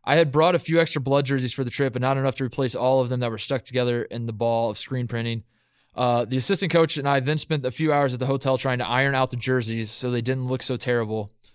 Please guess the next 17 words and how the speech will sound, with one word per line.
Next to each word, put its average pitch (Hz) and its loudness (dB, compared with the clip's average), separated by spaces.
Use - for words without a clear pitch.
Might 151 6
have 170 2
been 170 2
the 156 2
fact 147 2
that 131 -6
we 143 0
were 135 2
tipsy 147 0
while 131 4
doing 127 0
it, 117 -2
but 123 0
we 117 -2
couldn't 139 -2
salvage 117 0
them. 104 -4